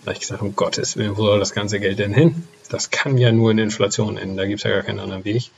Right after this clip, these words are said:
Also wo lege ich mein Geld jetzt erstmal hin? In irgendwas, was einen guten Inflationsschutz hat." Und das waren in dem Fall zwei Wohnungen.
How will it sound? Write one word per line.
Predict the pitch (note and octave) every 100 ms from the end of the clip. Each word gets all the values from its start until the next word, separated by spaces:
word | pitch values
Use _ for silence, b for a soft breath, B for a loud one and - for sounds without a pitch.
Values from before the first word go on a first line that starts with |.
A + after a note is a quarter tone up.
| b -
Also | A2 A2 G#2+
wo | G#2
lege | G#2+ G#2
ich | -
mein | G2+
Geld | G2+ G2+
jetzt | F#2 G2
erstmal | F#2+ G#2
hin? | - B2 B2+
In | A2+
irgendwas, | G#2+ G#2 G2 -
was | G#2+ -
einen | G2+
guten | - A#2+
Inflationsschutz | G2 - - - G#2 G2 G2 -
hat." | G2 -
Und | F#2+
das | G2 -
waren | G2
in | F#2+
dem | G2 F#2+
Fall | G2
zwei | G2 - G#2
Wohnungen. | A#2 G2+ G2